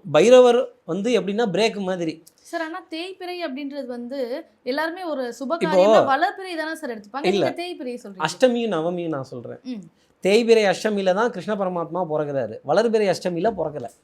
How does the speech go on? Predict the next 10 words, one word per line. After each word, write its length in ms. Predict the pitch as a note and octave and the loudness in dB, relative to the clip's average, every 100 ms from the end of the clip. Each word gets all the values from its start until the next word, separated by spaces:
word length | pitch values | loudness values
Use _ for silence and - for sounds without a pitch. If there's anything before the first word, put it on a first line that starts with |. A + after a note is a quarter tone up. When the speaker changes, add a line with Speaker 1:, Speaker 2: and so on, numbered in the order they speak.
| _ _ _ | _ _ _
Speaker 2:
ம். 200 | G#3 G3 | -16 -8
Speaker 1:
நல்லா 160 | D3+ E3+ | -4 -2
தெரிஞ்சுக்கங்க. 520 | D#3 D3+ C3+ A#2 A2 | -2 -4 -8 -10 -8
தேய்பிறை, 640 | D3+ E3+ G#3 F3 F3 D#4+ F#4 _ _ _ _ _ C#3+ | -2 0 0 0 0 0 -4 _ _ _ _ _ -6
அ, 200 | C#3 C3+ | -4 0
ரோகிணி, 580 | E3 F3+ F3+ F#3+ C#4+ - | 0 0 -4 -4 -6 -10
ஆவணி, 720 | C3 D3 F3+ E3+ G3+ F#4 - _ _ | -4 -2 -2 -2 -2 -6 -12 _ _
அஷ்டமி 420 | B2+ - C3 B2 - _ | -12 -10 -8 -10 -14 _
அதுல 280 | B2 D3+ G3 | -4 0 0
பிறகுறார். 480 | C#3+ C#3 C#3 A#2 | -2 -4 -4 -8